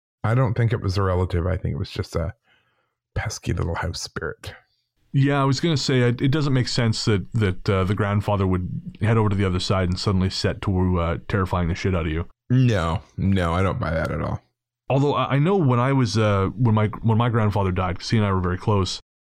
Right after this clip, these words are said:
Speaker 2: I went through, um, this really bad period of, um,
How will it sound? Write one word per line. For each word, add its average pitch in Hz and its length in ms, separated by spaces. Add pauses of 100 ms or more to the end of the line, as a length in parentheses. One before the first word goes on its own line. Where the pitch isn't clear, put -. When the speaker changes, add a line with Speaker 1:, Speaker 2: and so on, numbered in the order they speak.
(340)
Speaker 2:
I 113 140
went 120 280
through, 101 680
um, 90 320
this - 180
really 139 300
bad 107 320
period 104 460
of, 92 500
um, 82 480